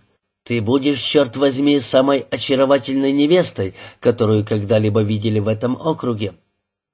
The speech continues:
Он крепко прижал её к себе, поднялся и направился к двери. «А Тедди боялась?» — спросила Анжела.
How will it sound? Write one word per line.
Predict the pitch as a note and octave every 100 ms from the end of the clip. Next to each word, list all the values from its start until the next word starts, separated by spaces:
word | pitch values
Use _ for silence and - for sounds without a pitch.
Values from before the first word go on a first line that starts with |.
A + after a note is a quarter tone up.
| _ _ _
Он | A#2 D3
крепко | - D#3 D#3 D#3
прижал | C3+ D3+ C#3+ E3+ E3
её | A#2+ G#2
к |
себе, | - A2+ G#2+ A#2 G#2+ - _ -
поднялся | D#3 A#2 G#2+ G#2+ G#2+ A2+
и | A#2 C#3
направился | B2 G#2+ G#2+ G2+ G#2 -
к | A2
двери. | A2 C#3+ D3 A#2+ G#2+ _ _ _ _ _ _ _ _ _ _ -
«А | C3 D3 C#3 G#2+ _ _ _ _
Тедди | C#3+ D3+ B2+ B2+
боялась?» — | A#2 A#2+ C#3 E3 E3 - - _
спросила | - - A#2+ G#2+ A2+ A2 G#2+
Анжела. | C3+ A#2 G#2+ G2+ F2